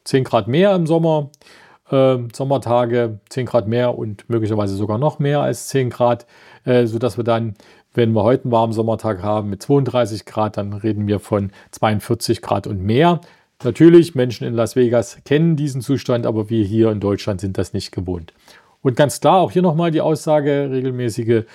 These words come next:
Zuschauerinnen und Zuschauer kennen die Botschaft, ähm,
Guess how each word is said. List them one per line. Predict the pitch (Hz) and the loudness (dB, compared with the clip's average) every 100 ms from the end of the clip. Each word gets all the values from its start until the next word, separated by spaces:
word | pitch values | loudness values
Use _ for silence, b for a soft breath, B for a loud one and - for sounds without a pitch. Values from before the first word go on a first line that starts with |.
| B - | B -6
Zuschauerinnen | 143 113 127 117 123 123 120 | -2 0 2 2 0 -4 -6
und | 107 | -2
Zuschauer | 123 117 117 110 110 | 0 2 2 2 0
kennen | 131 156 | 0 2
die | 143 | 2
Botschaft, | 127 135 - 127 - - B B B B | 2 2 2 0 -2 -12 B B B B
ähm, | 127 123 120 117 | 0 2 2 -2